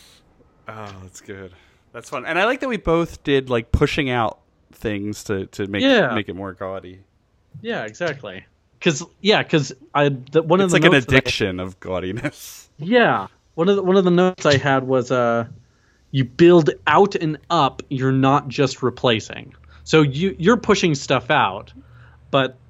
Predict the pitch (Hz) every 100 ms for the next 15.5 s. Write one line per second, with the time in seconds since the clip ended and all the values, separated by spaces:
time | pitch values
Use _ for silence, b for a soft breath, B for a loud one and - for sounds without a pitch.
0 | _ - 117 - 143 135 - 143 170 160
1 | 165 - 170 135 147 131 120 131 135 -
2 | 131 120 107 127 120 107 123 120 131 175
3 | 147 113 - 131 104 - 123 127 - B
4 | B B 151 139 139 170 220 208 151 151
5 | 135 139 123 127 127 165 165 143 131 -
6 | 139 139 127 123 175 151 139 135 120 120
7 | 123 117 110 107 - 113 104 85 87 b
8 | b b _ 104 101 - 127 113 87 _
9 | 151 135 123 - - 160 143 - 127 113
10 | 110 - _ _ _ 143 123 117 113 165
11 | 160 147 - 143 131 131 120 120 135 -
12 | 127 117 120 113 104 107 - 120 110 101
13 | 95 98 101 - 107 139 117 113 110 110
14 | 107 117 110 - 131 117 110 107 101 -
15 | 127 120 117 110